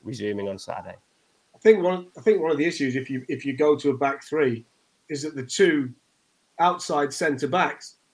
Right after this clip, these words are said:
Speaker 2: have got to go out into space and mark wide forwards in the Premier League. And that's,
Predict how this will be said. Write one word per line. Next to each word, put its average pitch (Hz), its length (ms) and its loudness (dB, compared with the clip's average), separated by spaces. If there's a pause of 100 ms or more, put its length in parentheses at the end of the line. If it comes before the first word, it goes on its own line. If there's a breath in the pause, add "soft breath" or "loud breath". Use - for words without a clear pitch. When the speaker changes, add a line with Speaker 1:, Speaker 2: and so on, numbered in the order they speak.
(280)
Speaker 2:
have 139 120 -6
got 185 140 4
to 160 80 -2
go 160 180 2
out 160 220 6
into 139 220 -6
space 156 560 -4 (420)
and 151 80 -8
mark 170 360 4
wide 165 340 2
forwards 196 360 4
in 143 100 -2
the 139 60 -2
Premier 151 380 2
League. 165 300 -2 (560)
And 143 100 -6
that's, - 420 -4